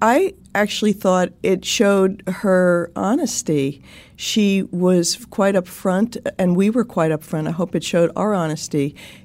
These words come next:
in being very transparent about this process. I'm probably older than you, but when it comes to remembering something thirty-five years ago, I think I, too,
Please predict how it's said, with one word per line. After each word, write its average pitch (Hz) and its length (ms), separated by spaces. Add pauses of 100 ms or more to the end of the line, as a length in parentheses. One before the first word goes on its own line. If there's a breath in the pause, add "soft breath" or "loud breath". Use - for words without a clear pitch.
(120)
in 185 160
being 202 240
very 196 240
transparent 190 800
about 160 300
this 160 160
process. 233 800 (480 loud breath)
I'm 190 80
probably 220 280
older 185 300
than 180 180
you, 165 140
but 165 280 (380 loud breath)
when 185 240
it 180 100
comes 233 320
to 214 120
remembering 180 500
something 190 360
thirty-five 180 540
years 185 240
ago, 196 400
I 185 120
think 233 260 (100)
I, 196 100
too, 226 580